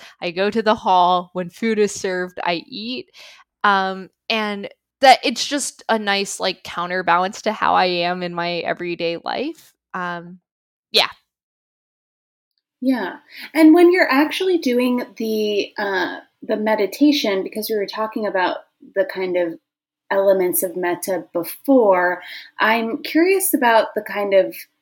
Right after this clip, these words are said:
Speaker 2: sending metta to other people, sending loving kindness to other people. When you do that, you know, it's interesting. There are certain things, this is a bit of a tangent on my part, but there are certain things about this that remind me of elements of, you know, various Christian religious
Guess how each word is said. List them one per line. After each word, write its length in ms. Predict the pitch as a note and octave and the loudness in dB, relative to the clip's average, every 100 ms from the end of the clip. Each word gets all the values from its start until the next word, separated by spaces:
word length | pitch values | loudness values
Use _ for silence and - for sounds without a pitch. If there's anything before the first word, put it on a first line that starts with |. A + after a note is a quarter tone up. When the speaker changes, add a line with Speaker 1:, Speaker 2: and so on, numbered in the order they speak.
| _ - | _ -6
Speaker 2:
sending 640 | - A3 A3+ A3 A3 G3 | -2 0 0 -2 -2 -2
metta 440 | F#3+ F#3+ - G3 F#3+ | -2 -2 -2 -2 -2
to 160 | - - | -4 -4
other 180 | F3 D#3 | -4 -6
people, 420 | - A3 G#3 G3+ | -8 -12 -6 -4
sending 360 | - G3 F#3 | -4 -4 -4
loving 320 | F3 E3+ F3 F3 | -4 -4 -4 -4
kindness 420 | F#3+ F#3 F#3+ - | -8 -6 -4 -4
to 100 | - | -4
other 220 | F#3 F#3+ | -4 -4
people. 540 | F#3 G#3 G3 G3+ F#3+ - | -4 -6 0 2 2 0
When 220 | A3+ B3+ | 0 0
you 240 | B3+ B3 - | 0 -4 0
do 260 | C4+ D4 C#4+ | 4 4 4
that, 460 | A3+ F#3+ F3+ F3 - _ _ _ | 0 0 0 0 -2 _ _ _
you 140 | - C#4 | 2 6
know, 160 | D#4 | 6
it's 180 | C#4+ C#4+ | 4 4
interesting. 480 | E4 E4+ G#4+ - D#4 | 4 2 0 2 4
There 160 | C#4+ B3+ | 4 2
are 40 | |
certain 340 | - C4+ C4 | 0 2 4
things, 240 | C4 A#3+ - | 2 -2 -4
this 160 | A3 | -6
is 140 | A3 G3 | -8 -6
a 40 | |
bit 160 | E3 F#3 | 0 0
of 80 | F3+ | 0
a 60 | |
tangent 480 | E3+ F3+ E3+ E3 - | -4 -4 -4 -4 -2
on 120 | E3+ | -2
my 140 | E3 E3 | 0 -2
part, 280 | G#3+ G#3 G3 | -2 -4 -2
but 100 | G3 | 2
there 160 | G3+ | 2
are 40 | G3+ | 4
certain 340 | C#4+ C4+ C4+ | 4 8 6
things 200 | B3 G#3+ | 6 0
about 280 | F#3 F3+ - | 0 -2 0
this 180 | F#3 - | 0 0
that 120 | - | -4
remind 460 | F3+ E3+ E3+ F3 E3 | -2 -2 0 -2 -2
me 240 | F3 E3+ - | -2 -2 0
of 320 | D#3+ D#3+ D#3 - | 0 2 0 -4
elements 540 | F3 E3+ D#3+ D#3+ D#3+ E3 | -2 0 0 0 -2 0
of, 300 | D3+ D3+ D3+ _ - - _ _ | 0 0 -4 _ -20 -20 _ _
you 240 | C4 - F3 | -8 -4 0
know, 180 | D#3+ | 0
various 520 | D3+ E3+ E3 E3+ D#3+ - | 0 -2 0 0 -2 -6
Christian 640 | - F#3+ - - F3+ D#3+ | -6 -6 -6 -6 -4 -2
religious 460 | E3 D#3+ D3+ E3 | -2 -4 -4 -6